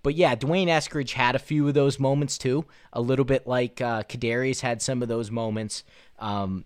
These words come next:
more so him with the drops. Uh, Frank Darby had some of those moments. I think these guys are just, they're so amped up for this moment to try to really, th-, they're auditioning. I mean, these guys are auditioning for jobs, so I get it.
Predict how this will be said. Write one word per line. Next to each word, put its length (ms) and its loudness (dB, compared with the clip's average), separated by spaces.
more 240 2
so 320 2
him 240 0
with 160 -6
the 80 -16
drops. 580 0
Uh, 260 -2
Frank 280 0
Darby 380 2
had 200 -4
some 200 0
of 60 0
those 200 2
moments. 460 0
I 40 -4
think 200 -2
these 160 -6
guys 280 0
are 60 -6
just, 300 -6
they're 100 2
so 480 6
amped 320 0
up 180 4
for 140 -8
this 200 -2
moment 420 0
to 100 -10
try 220 0
to 60 0
really, 440 -2
th-, 180 -4
they're 220 6
auditioning. 560 4
I 40 -8
mean, 100 0
these 120 -6
guys 180 4
are 120 8
auditioning 460 0
for 100 -6
jobs, 480 0
so 340 -2
I 80 -2
get 220 2
it. 180 -8